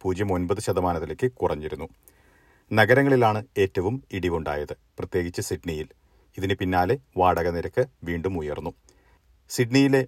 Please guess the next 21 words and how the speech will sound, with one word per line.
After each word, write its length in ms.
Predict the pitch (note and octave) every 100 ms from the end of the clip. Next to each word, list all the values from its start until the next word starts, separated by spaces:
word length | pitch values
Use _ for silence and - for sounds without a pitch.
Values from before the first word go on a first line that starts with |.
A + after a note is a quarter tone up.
| -
മീഡിയൻ 480 | G2 G2+ A2 B2 A#2
വാടക 380 | A2 G#2 E2+ D2+ -
ആഴ്ചയിൽ 440 | F2+ F#2+ G2+ G2 F2+ -
ആയിരം 440 | E2+ F2+ F#2 G#2
ഡോളറിന് 400 | F#2 F2+ F2 F2 E2 _
മുകളിലെത്തുകയും 760 | E2+ E2 F#2 D#2+ - D#2+ D#2+ D#2
ചെയ്തു. 260 | D#2 - - _ _ _ _ _ _ _ F2+
രാജ്യത്തെ 380 | F2 F#2 G#2+
മീഡിയൻ 360 | F#2+ F#2 F#2+ F#2+
വാടക 300 | F#2 F2+ F2+
നിരക്ക് 380 | F#2 E2+ - C#3+ - _ _ -
ആഴ്ചയിൽ 380 | G2 F#2+ G#2 G#2+ -
അറുന്നൂറ്റി 440 | G2+ G#2 A#2 A#2 -
പതിനാല് 400 | F#2+ F#2+ A2 A2+
ഡോളറിലേക്ക് 540 | G#2 F#2 F2 D#2+ D#2 A#2
ഉയർന്നു. 460 | A#2+ E2+ D2 D#2 - _ _ _ _ _
ഇത്തരത്തിൽ 440 | C3 A#2+ C3+ D3 C3+ _
വാടക 400 | G2 G2 G#2 A#2
ഉയർന്നിരിക്കുന്നത് 760 | B2+ A2+ G#2 G#2+ F#2+ G2+ F2+ E2 - _ _ _
പുതിയ 240 | B2+ A#2+ C#3+
കുടിയേറ്റക്കാരെയും 920 | B2+ G#2+ A2 A2 G#2 G2+ G2+ G2+